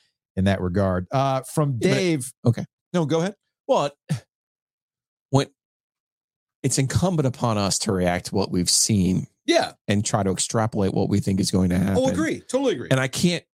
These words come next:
Speaker 2: sit here and I, I get you might, your experience might be, "Oh, the, the shoe's gonna drop." But
Speaker 1: Mm-hmm.
Speaker 2: when you're watching a team and you're in it, you're going, "This is what they are. This is what their chance is." And I thought we had done a decent chance of couching it as, "This is what their chance is."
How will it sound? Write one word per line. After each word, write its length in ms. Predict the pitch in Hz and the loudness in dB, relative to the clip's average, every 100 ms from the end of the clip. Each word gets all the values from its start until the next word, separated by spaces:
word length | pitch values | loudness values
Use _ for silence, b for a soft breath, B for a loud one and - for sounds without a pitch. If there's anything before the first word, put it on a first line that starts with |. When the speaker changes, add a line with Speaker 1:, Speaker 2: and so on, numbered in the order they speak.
| _ | _
Speaker 2:
sit 240 | - 190 180 | 0 0 0
here 260 | 139 123 113 | 0 2 2
and 100 | 107 _ - | -2 _ -4
I, 120 | - - | -4 -2
I 100 | 131 | -4
get 420 | 123 180 170 - | 0 -2 -2 -4
you 160 | 139 147 | 0 0
might, 240 | 143 120 - | 2 -2 -2
your 160 | 147 160 | -2 -2
experience 400 | - 131 120 117 | -2 0 0 0
might 120 | 104 | 0
be, 100 | 107 | 0
"Oh, 320 | 113 113 104 - - _ | 0 -2 -4 -6 -10 _
the, 140 | 190 - 117 | -2 0 2
the 100 | 113 | 2
shoe's 240 | 135 113 | 2 -2
gonna 180 | 104 95 | 0 0
drop." 300 | 123 101 107 | 0 0 -2
But 100 | 95 | -4
Speaker 1:
Mm-hmm. 160 | 87 82 _ _ | -4 -14 _ _
Speaker 2:
when 120 | 139 | 0
you're 140 | 147 127 | 2 2
watching 420 | 127 151 - 127 | 0 0 -2 -2
a 60 | 120 | 0
team 260 | 139 117 | 0 0
and 80 | 104 | 0
you're 120 | 98 - | -2 0
in 100 | 143 | -2
it, 120 | - | 0
you're 100 | 117 | 0
going, 300 | 113 107 - - | 0 0 -4 0
"This 160 | 135 | 2
is 140 | 143 131 | 2 -2
what 100 | 127 | 0
they 140 | 226 - | -2 -2
are. 260 | 135 185 110 | -2 0 0
This 180 | 107 | 0
is 140 | 127 110 | -2 -2
what 140 | 127 | 0
their 120 | 135 | 0
chance 400 | 117 - 113 98 - | -2 -2 -2 -2 0
is." 260 | 95 160 | 0 0
And 80 | 170 | -2
I 60 | 98 | -2
thought 240 | 147 - | -2 0
we 160 | 135 107 - _ _ _ _ _ - - | -2 -4 -10 _ _ _ _ _ -16 0
had 240 | 143 165 | 0 2
done 160 | 127 110 | -2 0
a 60 | |
decent 280 | 101 101 101 | 0 0 0
chance 220 | 104 98 | 0 0
of 80 | 87 | -2
couching 380 | - 117 117 104 | -2 0 0 -2
it 100 | 101 | -2
as, 160 | 101 101 | 0 0
"This 160 | 214 | 0
is 100 | 113 101 | 0 0
what 80 | 98 | 0
their 100 | 101 | 0
chance 380 | - 208 175 | 0 -2 0
is." 340 | 104 101 - | 0 -2 -2